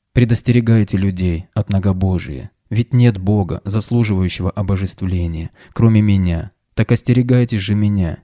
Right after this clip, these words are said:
исполняйте то, что Аллах сделал обязательным, и не поклоняйтесь никому, кроме Него.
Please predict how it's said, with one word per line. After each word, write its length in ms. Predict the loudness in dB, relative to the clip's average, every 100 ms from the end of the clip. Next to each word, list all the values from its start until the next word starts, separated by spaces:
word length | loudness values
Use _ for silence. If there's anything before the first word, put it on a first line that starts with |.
| -6
исполняйте 680 | -4 2 2 6 4 4 0
то, 240 | 2 2
что 240 | 2 0 0
Аллах 380 | 0 2 0 0
сделал 320 | 0 0 0
обязательным, 800 | -2 -2 -2 0 -2 -4 -6 -8 -8 0
и 80 |
не 100 | 0
поклоняйтесь 720 | 2 0 2 2 2 0 -2
никому, 460 | -4 -2 0 0 -4
кроме 280 | -2 -2 -2
Него. 400 | -2 -4 -6